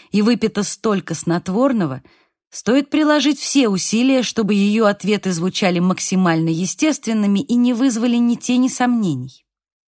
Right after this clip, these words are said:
Женщина догадалась, зачем нужен повторный допрос. Очевидно, она поддерживала дружеские отношения с жертвой, ничего более.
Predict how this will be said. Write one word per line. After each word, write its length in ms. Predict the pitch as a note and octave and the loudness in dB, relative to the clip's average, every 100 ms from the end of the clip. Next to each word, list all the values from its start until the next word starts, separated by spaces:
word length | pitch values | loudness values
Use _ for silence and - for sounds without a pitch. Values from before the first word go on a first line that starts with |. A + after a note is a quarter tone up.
| _ - | _ -4
Женщина 480 | F#3+ D4 D4 D4+ | 2 2 2 2
догадалась, 680 | C4+ D4 D#4 B3+ A3+ F#3+ F3+ | 2 2 2 2 2 2 -2
зачем 380 | E3 F#3 F#3 F#3 | -4 -4 -4 -2
нужен 260 | G#3 G#3+ G3 | 0 -2 -2
повторный 560 | F3 - F3 F3 F3+ | -4 -4 -6 -4 -2
допрос. 520 | E3+ E3+ D#3+ C#3 - - _ _ _ _ _ _ | -4 -6 -8 -10 -14 -20 _ _ _ _ _ _
Очевидно, 680 | F3 - A#3 B3+ D#4+ A#3+ F3+ | -10 -4 -2 2 2 2 -2
она 240 | - F3+ F3+ | 0 -2 0
поддерживала 720 | F#3+ F3 B3 G#3 A3 A#3+ A#3 | 0 0 -2 -2 -2 -2 -2
дружеские 540 | G3 B3+ A#3+ - B3 A#3+ | 0 0 -2 -4 -4 -4
отношения 640 | A#3 B3+ - B3 B3 B3 | -2 -2 0 0 0 -2
с 20 | |
жертвой, 600 | A3 C4+ G3 - D3+ - _ - | 0 0 -2 -6 -18 -20 _ -8
ничего 440 | F3 D#3 E3+ F#3+ | -6 -4 -4 -2
более. 480 | F#3+ B3+ A3+ C#3 | 0 -2 -2 -4